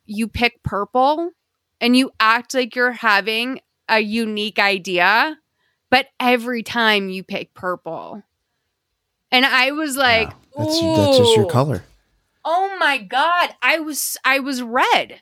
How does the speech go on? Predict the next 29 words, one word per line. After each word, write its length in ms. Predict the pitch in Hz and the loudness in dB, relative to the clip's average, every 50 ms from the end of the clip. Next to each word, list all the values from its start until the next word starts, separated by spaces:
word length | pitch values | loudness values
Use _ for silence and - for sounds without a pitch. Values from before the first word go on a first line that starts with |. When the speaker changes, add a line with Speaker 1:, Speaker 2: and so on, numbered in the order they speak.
| _ - | _ -2
Speaker 1:
I 140 | 247 269 320 | 0 0 2
was 200 | 349 381 359 302 | 0 -2 -2 -2
red. 280 | 302 294 302 311 262 233 | 0 2 2 2 2 0
And 120 | 240 247 | 0 0
I 120 | 262 269 | 0 0
think 260 | 254 - - 311 311 339 | 0 -2 -4 -4 -4 -2
about 220 | 330 311 302 294 | 0 0 2 2
it 80 | 269 - | 2 2
every 240 | 226 247 262 311 320 | 0 0 0 -2 -2
time. 220 | 311 302 - - - | -2 -2 -2 -2 0
Every 280 | 214 240 269 302 349 - | 0 0 0 0 -2 -2
time 160 | 359 359 339 | -2 0 0
I 80 | 311 | 0
go 100 | 285 294 | 0 0
to 80 | 285 269 | 0 0
the 80 | 254 240 | 0 0
nail 180 | 240 240 240 247 | -2 -2 -2 -2
salon, 260 | - - 214 202 190 | -4 -4 -4 -4 -4
I 60 | 185 185 | -4 -6
think 260 | - - 202 208 214 | -6 -6 -6 -6 -4
about 280 | 220 185 160 131 123 110 | -4 -4 -2 -4 -4 -8
it. 240 | 110 95 78 - _ - - - - _ _ _ _ _ _ _ | -10 -12 -14 -16 _ -20 -20 -20 -20 _ _ _ _ _ _ _
I'm 160 | - 226 240 | 0 0 2
like, 300 | 247 247 240 233 220 - - | 2 4 4 2 2 0 0
"Are 100 | 240 247 | 2 2
you 140 | 240 247 226 | 2 2 2
gonna 180 | 233 240 240 233 | 0 0 0 0
pick 240 | - 254 247 240 _ | -2 -2 -2 -2 _
purple 800 | - 240 226 220 220 - 220 214 208 196 196 190 190 208 214 | -4 -4 -4 -2 -2 0 2 4 4 4 4 2 0 -4 -6